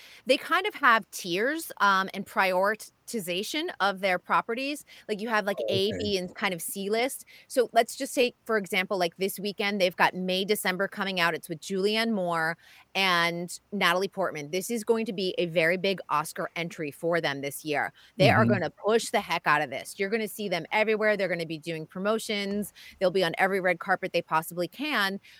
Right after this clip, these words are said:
Speaker 1: While one of their smaller Christmas movies, maybe they will have some of their, like, 'cause it's probably, like, T V talent or former soap stars, they'll probably have them do print articles or just newspaper articles and phone interviews, radio interviews. They won't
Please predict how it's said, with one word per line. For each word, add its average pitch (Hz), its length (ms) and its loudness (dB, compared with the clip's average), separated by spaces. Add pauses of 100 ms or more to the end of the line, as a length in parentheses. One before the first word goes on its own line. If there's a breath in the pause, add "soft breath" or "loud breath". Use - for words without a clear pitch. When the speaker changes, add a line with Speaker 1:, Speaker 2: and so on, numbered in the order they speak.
(120)
Speaker 1:
While 220 340 6
one 226 180 2
of 208 120 -2
their 214 120 4
smaller 208 380 0
Christmas 247 480 -4
movies, 262 460 -2 (260 loud breath)
maybe 233 400 4
they 247 140 4
will 233 160 4
have 190 580 4
some 202 300 -4
of 185 100 -10
their, 185 180 2
like, 175 200 0
'cause 196 120 -12
it's 165 80 -14
probably, 190 280 0
like, 196 160 -4
T 214 180 -8
V 190 140 -6
talent 175 440 0
or 147 80 -4
former 180 320 -6
soap 175 280 -2
stars, 156 480 0 (260 loud breath)
they'll - 80 2
probably 226 480 4
have 185 260 4
them 190 140 -4
do 170 280 -2
print 208 400 -6
articles 156 680 0
or 151 80 -4
just 160 220 -10
newspaper 226 500 -2
articles 151 560 -2
and 180 160 -8
phone 269 300 4
interviews, 160 560 -4
radio 247 400 4
interviews. 147 540 -6 (260 loud breath)
They 220 100 4
won't 240 260 2